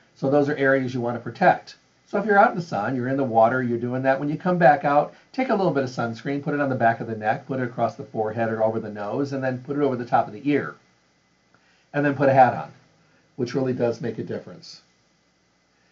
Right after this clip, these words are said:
I think sometimes a lot of people are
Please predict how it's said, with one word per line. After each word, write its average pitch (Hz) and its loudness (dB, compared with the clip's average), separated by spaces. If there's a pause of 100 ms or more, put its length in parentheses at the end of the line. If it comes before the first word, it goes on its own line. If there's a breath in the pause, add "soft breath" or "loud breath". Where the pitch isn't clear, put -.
(160)
I 151 0
think 269 0
sometimes 139 -2 (960)
a 127 0
lot 135 6
of 143 0
people 123 -2
are 110 4